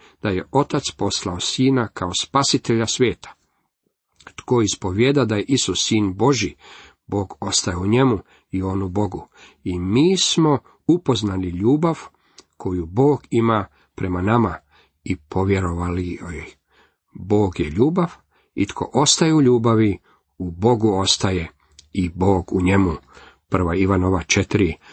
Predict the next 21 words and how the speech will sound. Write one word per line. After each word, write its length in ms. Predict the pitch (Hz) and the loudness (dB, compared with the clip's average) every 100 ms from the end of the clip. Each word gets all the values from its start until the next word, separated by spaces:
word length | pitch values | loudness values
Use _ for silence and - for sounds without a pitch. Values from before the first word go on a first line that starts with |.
| - - _ _ _ | -20 -20 _ _ _
od 160 | 101 92 | -4 -2
desetog 540 | 87 98 - - 90 | 0 0 0 -2 -4
do 80 | 92 | -4
šesnaestog 560 | - 85 - 87 - 82 | -4 -2 -2 -4 -6 -4
redka. 340 | 82 - - - - _ _ _ _ | -6 -8 -12 -14 -18 _ _ _ _
Dragi 300 | - 110 104 | -4 -2 -2
prijatelji, 600 | - 123 113 - 98 90 - _ - _ _ _ | -2 0 0 -2 -4 -4 -10 _ -20 _ _ _
imat 300 | 113 139 151 | 2 2 2
ćete 360 | - - - 107 | 0 -2 -2 -4
problema 580 | - 87 95 110 113 98 | -6 -6 0 2 2 0
vjerovati 480 | 101 113 110 98 95 | 0 2 0 -2 -4
da 120 | 92 | -4
vas 260 | 90 87 - | -6 -8 -4
Bog 280 | 104 95 110 | -4 -2 2
ljubi 360 | 117 110 98 - - - | 2 2 -2 -4 -20 -6
i 160 | - 117 | 0 2
imat 200 | 190 202 | 2 0
ćete 240 | 139 139 | 0 0
poteškoća 720 | - 131 127 - 170 170 131 95 - - 104 | 0 0 0 0 0 2 0 -2 -8 -8 0
voljeti 360 | 120 117 104 | 2 2 0
Boga 360 | 98 165 117 | 2 2 0